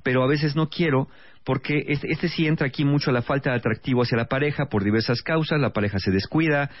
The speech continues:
descuida su imagen, descuida su aseo. Me ha tocado conocer pacientes que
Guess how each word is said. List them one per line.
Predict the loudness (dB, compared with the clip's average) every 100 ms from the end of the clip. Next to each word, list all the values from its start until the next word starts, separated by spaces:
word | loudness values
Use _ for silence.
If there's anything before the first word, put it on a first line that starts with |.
| -20 -12
descuida | -8 -4 0 0
su | 2
imagen, | 2 4 2 0 2
descuida | 2 0 0 0
su | 0 -2
aseo. | -2 0 2
Me | 2 2
ha |
tocado | 0 0 0
conocer | 0 0 0 0
pacientes | -2 0 0 0 0
que | 0